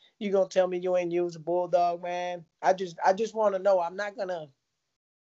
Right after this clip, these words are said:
I'm not gonna, like, put you on blast or nothing like that. You know, I just wanna know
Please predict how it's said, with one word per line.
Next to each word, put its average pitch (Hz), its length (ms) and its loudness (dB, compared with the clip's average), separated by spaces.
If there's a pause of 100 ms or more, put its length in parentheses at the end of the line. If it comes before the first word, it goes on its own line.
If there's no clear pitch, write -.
(160)
I'm 175 180 -4
not 202 180 -2
gonna, 190 200 -4
like, 180 280 -2
put 196 240 -8
you 190 100 -4
on 180 240 0
blast 175 640 0
or 170 60 -6
nothing 170 300 -6
like 165 260 -4
that. 160 220 0
You 156 80 -12
know, 156 80 -8
I 220 140 2
just 254 180 -6
wanna 226 220 -2
know 202 340 2